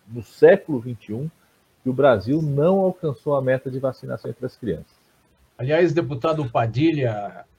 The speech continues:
Speaker 2: Cleiton Menezes e o-, e ouvintes, eh, vale atentar pa-, no que há de, de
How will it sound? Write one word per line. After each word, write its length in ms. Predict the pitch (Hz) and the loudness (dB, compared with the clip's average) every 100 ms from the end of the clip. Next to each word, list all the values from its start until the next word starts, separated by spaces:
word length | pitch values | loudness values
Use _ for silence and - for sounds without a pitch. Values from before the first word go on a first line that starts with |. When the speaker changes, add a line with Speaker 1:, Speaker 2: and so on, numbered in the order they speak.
| - | -4
Speaker 2:
Cleiton 320 | 151 165 165 | 2 2 2
Menezes 400 | 143 147 151 123 | 0 2 2 2
e 80 | 139 | 2
o-, 120 | 135 - | 0 -2
e 120 | 139 | -4
ouvintes, 680 | 123 110 180 175 127 117 123 | -2 0 0 0 -4 -6 -6
eh, 220 | 123 117 | -4 -4
vale 380 | 107 147 202 220 | 2 4 6 4
atentar 580 | 208 170 127 - - - | 4 2 0 0 0 0
pa-, 300 | 123 107 104 - - - | -2 -2 -8 -18 -14 -4
no 220 | 151 165 | -2 2
que 180 | 175 165 | 6 8
há 140 | 185 | 8
de, 320 | 156 160 139 | 4 -2 -2
de 220 | 127 135 | -4 -8